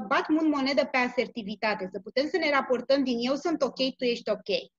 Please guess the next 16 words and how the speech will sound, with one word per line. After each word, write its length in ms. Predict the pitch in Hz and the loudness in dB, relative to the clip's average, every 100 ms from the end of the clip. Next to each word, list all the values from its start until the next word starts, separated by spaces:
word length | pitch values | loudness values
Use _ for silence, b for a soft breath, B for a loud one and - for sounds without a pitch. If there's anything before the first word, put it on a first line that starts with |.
| _ _ _ | _ _ _
Și 120 | 262 | -8
asta 140 | 277 330 | -2 -2
înseamnă 340 | 277 311 302 | 0 0 0
să 220 | 285 294 | 0 -2
putem 420 | 233 247 _ 262 | -2 -8 _ 0
să 180 | 302 311 | 0 -2
gestionăm, 580 | 240 262 - 226 220 254 | -4 -4 -4 -4 0 0
într-adevăr, 640 | 247 220 208 208 226 220 _ | 0 -2 -2 -2 -4 -4 _
emoțiile. 760 | - 208 202 185 175 - 175 - _ _ _ _ _ | -6 -4 -2 -4 -6 -16 -18 -18 _ _ _ _ _
Inspir, 420 | 262 247 - 262 | -4 -4 -4 -4
expir, 440 | 220 208 - 269 339 _ _ _ _ _ _ _ _ | -4 -6 -6 -6 -6 _ _ _ _ _ _ _ _
plec 200 | 277 311 | 2 4
de 80 | 330 | 4
la 140 | 285 | 4
premisa 540 | 262 254 254 254 240 226 | 6 6 6 4 0 0
că 280 | 240 220 | 0 -2